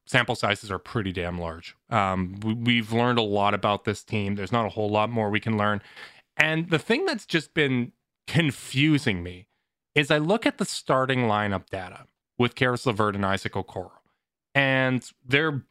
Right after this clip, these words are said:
both great at this point, right? Like, they're, they're both, I, I think, about plus eight.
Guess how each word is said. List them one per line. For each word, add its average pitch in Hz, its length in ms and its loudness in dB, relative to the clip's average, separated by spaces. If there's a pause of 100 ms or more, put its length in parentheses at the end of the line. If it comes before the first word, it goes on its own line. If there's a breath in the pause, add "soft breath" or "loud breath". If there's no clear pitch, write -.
(200)
both 170 300 2
great 92 300 0
at 98 180 0
this 95 140 -6
point, 98 320 -14
right? 110 160 2
Like, 107 140 0
they're, 117 140 2
they're 113 140 2
both, 120 320 0
I, 117 120 -2
I 104 120 -4
think, 107 220 -2
about 104 340 -2
plus - 380 -2
eight. 104 280 -2